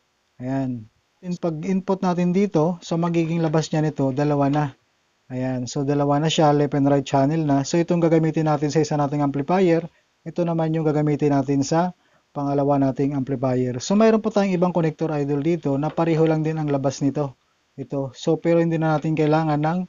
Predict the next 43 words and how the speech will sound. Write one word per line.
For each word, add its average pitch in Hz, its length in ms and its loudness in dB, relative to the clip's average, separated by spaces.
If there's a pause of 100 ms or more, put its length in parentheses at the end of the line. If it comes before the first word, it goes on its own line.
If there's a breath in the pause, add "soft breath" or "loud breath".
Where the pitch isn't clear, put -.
(480)
R 147 120 -2
C 147 280 0
A 143 80 0
Y 143 80 0
splitter, 139 560 -2
ano? 160 320 -6
Kasi 156 340 -6
ito, 151 140 -2
naka-splitter 143 720 -2
na 135 160 0
rin 135 160 0
siya. 151 240 0 (480 loud breath)
So, 170 320 0
ito, 170 160 -2
idol, 165 360 2
kung 151 120 -2
sakaling 196 480 0
mayroon 185 240 0
na 175 80 -2
kayong 175 240 2
ganitong 165 320 0
connector, 170 640 0
itong 160 240 -2
dual 156 320 2
six - 160 -10
point 147 160 -4
thirty-five 156 560 0
to 151 80 -4
dual 143 320 0
R 147 80 -4
C 139 160 -4
A, 165 180 2 (540 soft breath)
so, 156 480 -2
ito 170 160 -4
na 175 160 0
lang 165 160 -2
kailangan 147 400 2
natin, 139 680 0
R 147 120 -8
C 139 160 -10
A 151 200 0 (500)
Y 135 220 -2
splitter. 131 720 -6